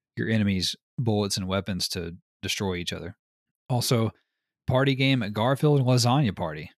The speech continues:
is launching November tenth for P S four and P S five. Three D arena battler Alice Gear Aegis is coming west sometime in twenty twenty-three for P S four and P S five.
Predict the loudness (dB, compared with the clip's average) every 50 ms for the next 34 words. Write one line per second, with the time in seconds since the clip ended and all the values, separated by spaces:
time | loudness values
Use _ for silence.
0 | _ _ _ -6 -6 -6 -6 -6 -4 -4 -4 -2 -2 -4 -4 -4 -4 -6 -4 -6
1 | -6 -6 -4 -4 -2 -2 -4 -4 -8 -10 -8 -6 -6 -4 -6 -6 -4 -6 -6 -6
2 | -6 -6 -6 -6 -6 -6 -4 -2 -2 0 -2 -2 -4 -8 _ _ _ _ _ _
3 | _ _ _ _ _ _ _ _ _ _ _ _ _ _ _ 0 2 4 4 6
4 | 6 6 4 4 4 4 2 2 2 2 2 2 2 2 2 2 0 0 2 0
5 | 0 -2 -4 _ _ _ -6 -4 -2 -2 -2 -2 -2 -2 -2 0 2 2 2 4
6 | 4 2 0 -2 -4 _ _ -4 -2 -2 0 2 2 2 2 0 0 -2 -4 -4
7 | -4 -4 -4 -4 -6 -8 -8 -10 -10 -6 -4 -4 -2 -2 -2 -4 -6 -8 -12 _
8 | -14 -12 -12 -10 -8 -8 -6 -6 -6 -6 -8 -10 -12 -12 -14 -16 _ _ -18 -12
9 | -8 -6 -6 -6 -6 -8 -8 -8 -8 -8 -8 -8 -8 -6 -4 -4 -4 -4 -4 -6
10 | -4 -4 -4 -4 -4 -6 -8 -8 -8 -8 -8 -8 -8 -6 -6 -6 -6 -6 -6 -6
11 | -6 -6 -8 -10